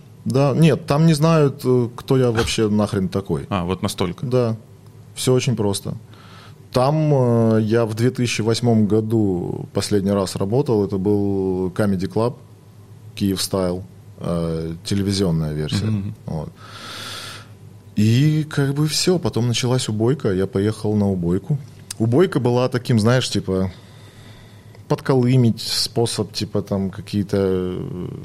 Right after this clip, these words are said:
Speaker 1: лишние денежки заработать. Вот. А основное, типа, было в Камеди. Потом Камеди нахрен закрылась. И, соответственно, чё-то, а здесь как раз вот попёрло.
Speaker 2: Мгм.
Speaker 1: И всё, я начал здесь делать всё.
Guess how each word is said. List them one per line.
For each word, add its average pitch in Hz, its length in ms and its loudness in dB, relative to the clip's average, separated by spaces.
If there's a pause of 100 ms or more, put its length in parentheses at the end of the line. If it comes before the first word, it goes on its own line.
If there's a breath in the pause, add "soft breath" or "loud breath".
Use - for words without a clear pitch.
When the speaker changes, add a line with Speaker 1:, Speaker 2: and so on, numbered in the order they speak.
(100)
Speaker 1:
лишние 98 440 0
денежки 92 420 -2
заработать. 87 640 -4
Вот. 87 280 -2
А 87 380 0
основное, 104 460 0
типа, - 180 -10
было 95 220 0
в - 80 -8
Камеди. 73 340 -2
Потом 107 300 -2
Камеди 101 300 0
нахрен 92 340 0
закрылась. 101 480 -2 (920 loud breath)
И, 85 500 2
соответственно, 92 640 -2
чё-то, 92 320 -4
а 110 200 2
здесь 104 300 0
как - 180 -4
раз 107 200 -2
вот 92 120 -6
попёрло. 76 560 -6 (440)
Speaker 2:
Мгм. 98 220 -2
Speaker 1:
И 120 180 0
всё, 127 320 0
я 110 120 2
начал 98 320 0
здесь 98 300 -2
делать 85 400 -4
всё. 82 380 -6